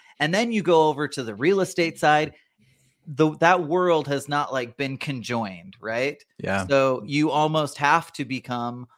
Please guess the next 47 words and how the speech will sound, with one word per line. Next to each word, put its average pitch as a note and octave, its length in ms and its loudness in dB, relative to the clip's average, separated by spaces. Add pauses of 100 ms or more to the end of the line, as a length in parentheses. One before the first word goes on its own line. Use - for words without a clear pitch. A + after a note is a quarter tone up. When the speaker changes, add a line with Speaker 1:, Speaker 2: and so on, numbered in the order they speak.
Speaker 1:
one C3+ 180 0
of B2+ 80 -2
those B2 140 -4
people. E3+ 300 -2
And C#3+ 80 0
what C#3+ 200 4
we B3+ 200 2
see E3 240 0
traditionally, A#2+ 760 -8
or C#3 140 -4
we C3+ 200 -8 (220)
typically A#2 520 0
is A#2+ 120 -6
what A#2+ 120 -4
we B2 100 -6
see, A#2+ 420 -6 (300)
people F#3 340 0
who D#3 120 2
move D3 220 0
into C3+ 160 -4
the B2+ 160 -2
alternative B2 540 0
space, E3+ 480 2 (680)
they C3 180 2
get D3 180 4
into C3+ 160 0
the B2 80 -4
real, C3+ 160 0
they, C3 340 0
they C#3 120 2
start C3+ 320 0
doing C#3 380 -2 (100)
a A#2 80 -6
handful C#3 500 -2
of B2 80 -6
things, C3 320 -10 (240)
and D#3 160 0
then F#3 100 2
they F#3 140 4
pick F3 240 0
advisors C3+ 680 2
to B2+ 120 -4
help B2+ 280 2
them A#2+ 260 -4
with A#2 200 -6
their A#2 160 -2
tax A2+ 640 -4